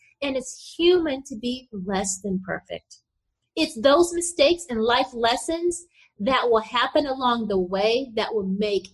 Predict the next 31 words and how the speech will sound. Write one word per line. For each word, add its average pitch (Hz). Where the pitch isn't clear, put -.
each 294
one 233
of 190
us 185
stronger. -
I'm 381
Tequila 339
Doddard 190
with 208
Standout 285
B 180
U, 143
and 254
I 277
hope 349
you 311
did 240
get -
something 220
out 220
of 180
this 196
episode. -
If 294
you 466
did, 330
do 320
me 294
a 214
huge 320
favor, 220